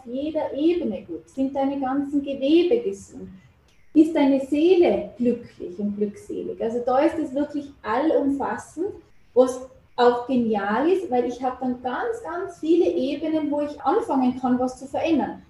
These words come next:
Also ich kann jetzt sagen, du, ich verändere die Ernährung, dann gehe ich so ein bisschen auf die körperliche Ebene. Ich kann aber auch sagen, du, ich gehe in die Meditation oder spirituellere, positive Geisteshaltung, dann gehe ich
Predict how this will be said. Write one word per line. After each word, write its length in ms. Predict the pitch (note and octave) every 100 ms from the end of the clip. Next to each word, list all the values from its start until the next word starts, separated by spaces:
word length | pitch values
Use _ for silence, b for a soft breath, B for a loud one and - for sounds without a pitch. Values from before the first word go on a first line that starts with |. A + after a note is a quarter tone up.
| -
Also 180 | B3 C4
ich 160 | -
kann 180 | D4 D4+
jetzt 160 | D4 D4+
sagen, 460 | D4 D4 D4 - - _ _ -
du, 140 | F#4
ich 140 | D4+ D4
verändere 360 | B3 B3+ C4+
die 120 | B3+
Ernährung, 760 | A3+ G#3+ G3 G3 G3+ D#4+ A#4 - -
dann 100 | B3+
gehe 200 | A#3+ B3+
ich 60 | C#4
so 60 | C4+
ein 80 |
bisschen 200 | C4 A#3+
auf 120 | G#3+ G#3+
die 80 |
körperliche 680 | A3+ A3 G#3 - B3+ B3 C#4+
Ebene. 380 | A#3+ C#4 D4 F4+ G#4+ - -
Ich 180 | C#4 D4
kann 160 | D4
aber 120 | C#4
auch 180 | - C4+
sagen, 260 | C#4+ D4 D4
du, 100 | C#4+
ich 220 | C#4 -
gehe 260 | B3+ C#4+ C#4
in 100 | C4+
die 60 |
Meditation 920 | C4+ C4+ B3 B3 - A#3 G#3 B3+ E4 D4
oder 220 | C4 B3
spirituellere, 920 | C4+ D#4 - B3 A#3 C4+ C#4+ B3+ B3+ - - -
positive 540 | B3 D#4+ D#4+ B3+ A#3+
Geisteshaltung, 1200 | A#3 - - - A#3 C#4 C#4 C4+ A#3+ C4 C4+ E4 G#4 A#4+
dann 180 | B3+ A#3+
gehe 160 | A#3 A3+
ich 180 | A3